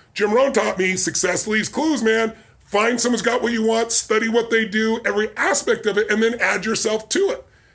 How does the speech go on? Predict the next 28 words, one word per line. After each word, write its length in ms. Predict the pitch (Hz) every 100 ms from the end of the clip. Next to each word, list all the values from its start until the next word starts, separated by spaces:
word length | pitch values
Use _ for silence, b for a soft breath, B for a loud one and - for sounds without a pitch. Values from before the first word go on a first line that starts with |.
| b 180
And 120 | 175
that's 260 | 226 349
the 160 | - 277
pathway 600 | - 226 233 220 208 196
to 220 | - 175
speed 720 | - - - 233 311 320 262
of 100 | -
transformation. 680 | - 175 123 - 127 113 -
So 260 | - 226 180 B B B
now, 520 | 170 208 285 277 247 190
like, 280 | 190 190 - _ _ 175
you 100 | 180
know, 100 | -
I've 240 | 143 160
done 160 | 151 226
it. 160 | 381 -
I'm 100 | 233
not 120 | 349
the 60 | -
only 140 | -
person. 280 | - 185 254
There's 160 | 226 -
so 220 | - 427
many 160 | 392 240
companies 560 | 180 170 156 139 131 B B B
that 180 | 196 208
went 220 | 240 254
from 400 | - 220 202 185